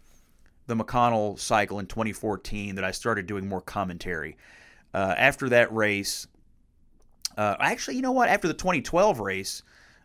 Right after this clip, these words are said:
uh, I had started writing a newspaper column for the Courier-Journal. And then after the fourteen race, that's when it started to get a little bit more national pickup. Uh, and then in twenty sixteen,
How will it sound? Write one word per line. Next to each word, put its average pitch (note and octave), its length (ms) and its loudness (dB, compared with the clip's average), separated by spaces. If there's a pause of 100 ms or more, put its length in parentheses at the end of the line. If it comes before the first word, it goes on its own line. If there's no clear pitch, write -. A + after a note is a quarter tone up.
uh, A2 300 6
I C3 80 6
had C3+ 100 4
started C3 260 2
writing B2 260 6
a G#2+ 40 -2
newspaper A#2 460 0
column G2 340 0
for G2+ 120 -4
the F#2+ 60 -4
Courier-Journal. G2 840 0
And G2+ 120 -4
then A#2 80 2
after C#3 200 2
the A2 100 0
fourteen C3+ 560 0
race, G#2+ 480 0 (260)
that's D3 240 -2
when C#3+ 120 0
it B2 100 -2
started B2+ 320 2
to G#2+ 80 -2
get A2+ 140 2
a - 20 0
little A2+ 180 0
bit G2+ 140 -2
more G#2+ 160 0
national G2+ 460 -4
pickup. F#2 540 -2 (680)
Uh, G2 280 2
and A#2 160 0
then B2+ 160 2
in A#2 140 0
twenty C3 340 0
sixteen, G2 1000 -2